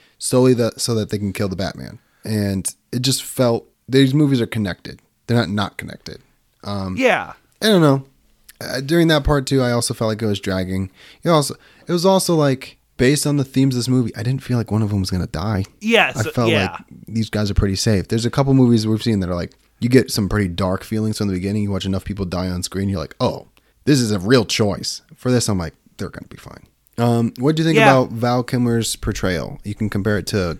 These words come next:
Speaker 1: Keaton or just him by himself.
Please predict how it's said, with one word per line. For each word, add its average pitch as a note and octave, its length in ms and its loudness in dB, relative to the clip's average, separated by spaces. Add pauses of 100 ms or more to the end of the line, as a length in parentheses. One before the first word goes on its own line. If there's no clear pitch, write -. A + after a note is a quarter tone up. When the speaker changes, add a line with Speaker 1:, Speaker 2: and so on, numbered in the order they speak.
(140)
Speaker 1:
Keaton A2+ 560 2 (240)
or G2+ 120 0
just F#2+ 260 2
him G2 300 4
by F2+ 180 2
himself. - 600 -4